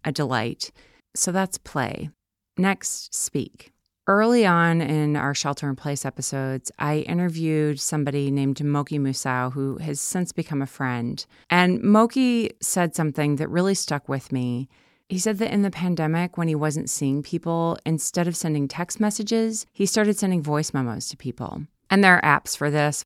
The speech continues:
You can also just use your phone's voice memo app to send it as a text message.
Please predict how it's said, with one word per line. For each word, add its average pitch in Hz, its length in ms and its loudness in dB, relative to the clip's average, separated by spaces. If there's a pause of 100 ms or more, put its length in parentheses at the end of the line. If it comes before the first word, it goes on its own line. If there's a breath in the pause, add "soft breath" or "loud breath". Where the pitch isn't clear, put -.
(120)
You 151 120 -4
can 143 140 -2
also 131 300 -2
just 131 260 -4
use 135 220 -2
your 135 100 -4
phone's 147 360 0
voice 135 320 -4
memo 131 280 -2
app 131 380 -6
to - 120 -10
send 139 340 0
it 135 260 -2
as 139 140 -4
a 135 60 -4
text - 340 -4
message. 123 520 -6